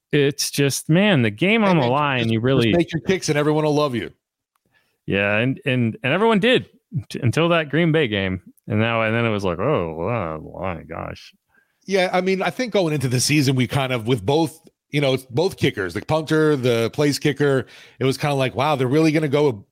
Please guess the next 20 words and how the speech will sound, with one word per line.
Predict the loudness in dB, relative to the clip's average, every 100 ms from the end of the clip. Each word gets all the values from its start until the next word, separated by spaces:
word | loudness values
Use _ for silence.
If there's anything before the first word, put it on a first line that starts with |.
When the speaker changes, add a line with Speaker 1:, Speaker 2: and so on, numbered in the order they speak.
| -6
Speaker 2:
two | 0 0 0
undrafted | -2 -2 -2 -2 -2 -2
rookies." | -2 -2 -8 -10 -20 _ _ _
That, | -6 -2
that's, | -2 -4 -8 _ _ _ _
that's | -4 -4
the | -6
plan. | -2 0 2 0 -2
And, | -2 -2 -6 -14 -8
I | -4
mean, | 0 0 0 -4 -14 _ _ _ _ _ _ _ _ _ _ -8
I, | -6 -4
I, | -4 -2 -2
I | -2
think | -2 0
this | 0 0
is | 0 -2
kind | -4 -2 -2
of | 0
what | 2 0 -2